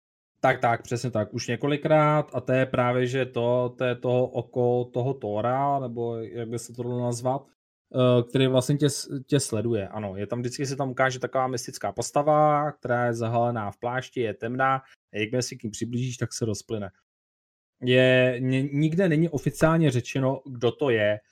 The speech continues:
a jelikož ale to lore, to Valheimu, vlastně je takový, jak jsem vlastně teďka před chvilkou řekl, tak, eh, se to přivlastňuje vlastně k tomu, že to je ten Thor, který vlastně sleduje v tom převleku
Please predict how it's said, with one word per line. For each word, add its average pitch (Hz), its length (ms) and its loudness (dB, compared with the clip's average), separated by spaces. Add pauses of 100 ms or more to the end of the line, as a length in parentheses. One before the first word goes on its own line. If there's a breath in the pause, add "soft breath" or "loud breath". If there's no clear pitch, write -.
(200)
a 113 100 6
jelikož 131 600 2
ale 131 200 2
to 156 180 0
lore, 123 460 2
to 143 160 -2
Valheimu, 120 880 -2
vlastně 123 320 -4
je 120 400 0
takový, 127 280 -4
jak 127 140 -2
jsem 135 100 -12
vlastně 127 220 -12
teďka 131 240 -8
před - 200 -12
chvilkou 139 260 -10
řekl, 135 340 -2 (340 soft breath)
tak, 123 200 0
eh, 123 720 4
se - 160 -6
to 131 120 -4
přivlastňuje 127 460 -4
vlastně 123 220 -6
k - 40 -20
tomu, 120 180 -4
že 117 120 -8
to 123 100 -2
je 120 80 2
ten 127 200 -4
Thor, 107 460 0
který 110 180 -6
vlastně 110 280 -8
sleduje 110 400 -4
v - 60 -12
tom 113 120 -8
převleku 117 640 -2